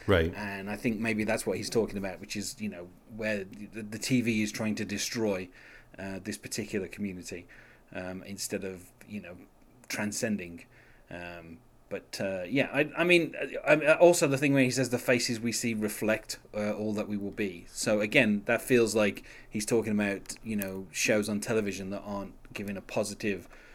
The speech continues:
Speaker 2: uh, reflection of, you know, the black community.
Speaker 1: Yeah, and I think that line and the line just before it, "When the power of the hour is not yours but is ours," is kind of reflective of, of what that entire stanza is all about.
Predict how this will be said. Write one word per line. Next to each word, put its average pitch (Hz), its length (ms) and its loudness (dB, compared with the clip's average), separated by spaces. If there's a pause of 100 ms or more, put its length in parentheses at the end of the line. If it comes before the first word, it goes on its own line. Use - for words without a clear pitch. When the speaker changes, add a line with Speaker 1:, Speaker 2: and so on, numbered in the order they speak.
(260)
Speaker 2:
uh, 95 240 -8
reflection 104 480 -6
of, 92 300 -6
you 107 100 -4
know, 92 60 -8
the 92 100 -10
black 104 220 -4
community. 98 480 -8
Speaker 1:
Yeah, 101 340 0
and 156 80 -4
I 170 60 6
think 156 240 -2
that 135 240 4
line 123 420 4
and 117 140 -2
the 104 80 2
line 107 320 2
just 110 220 -2
before 107 320 2
it, 104 100 2
"When 95 80 -2
the 95 80 -4
power 104 280 0
of 101 60 0
the 95 140 2
hour 95 240 2
is 92 260 0
not 92 280 -4
yours 92 300 0
but - 180 -4
is 85 260 -6
ours," 85 480 -4 (160)
is 98 220 4
kind 92 200 0
of 87 140 2
reflective 90 480 0
of, 85 180 2
of 82 200 0 (320)
what 95 300 2
that 85 120 2
entire 80 680 0 (420)
stanza 78 520 2
is 73 120 0
all 73 160 -2
about. 67 360 -4